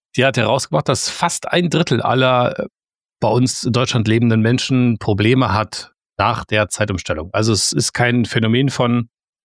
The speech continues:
einigen wenigen, sondern von, von mehreren. Und es gibt sogar eine sehr spannende Studie aus Amerika, die tatsächlich auch im Laufe oder im zeitlichen Zusammenhang während der Zeitumstellung festgestellt hat, dass es zum Beispiel auch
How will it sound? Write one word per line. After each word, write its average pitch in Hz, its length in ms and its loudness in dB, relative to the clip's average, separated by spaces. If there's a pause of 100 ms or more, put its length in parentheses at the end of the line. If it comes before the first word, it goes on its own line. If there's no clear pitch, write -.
(200)
einigen 123 400 2
wenigen, 160 440 2
sondern 139 560 2 (640)
von, 120 280 0
von 107 200 0
mehreren. 147 340 2 (100)
Und 208 280 2
es - 120 -4
gibt - 180 -2
sogar 135 240 4
eine 131 400 2
sehr 131 140 0
spannende 151 420 0
Studie 147 300 -2
aus 127 200 0
Amerika, 151 580 0 (540)
die 135 380 2
tatsächlich 123 500 0
auch 131 240 0
im 117 180 0
Laufe 127 480 2 (540)
oder 120 240 2
im 110 400 0 (180)
zeitlichen 143 420 -2
Zusammenhang 143 760 0
während 127 300 2
der 110 80 0
Zeitumstellung 123 600 0
festgestellt - 560 -2
hat, 123 180 0
dass - 180 -2
es 113 160 -2
zum 117 140 -4
Beispiel 127 360 -2
auch 113 280 0